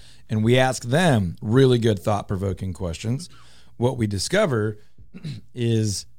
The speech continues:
that it's fear. It's fear of making the wrong choice. It's not even that they can't afford it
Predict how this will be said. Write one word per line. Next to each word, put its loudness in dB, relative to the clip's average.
that 0
it's 0
fear. -2
It's -4
fear 4
of 2
making 0
the 2
wrong 2
choice. -6
It's -4
not 2
even 2
that -2
they -2
can't -2
afford -4
it -16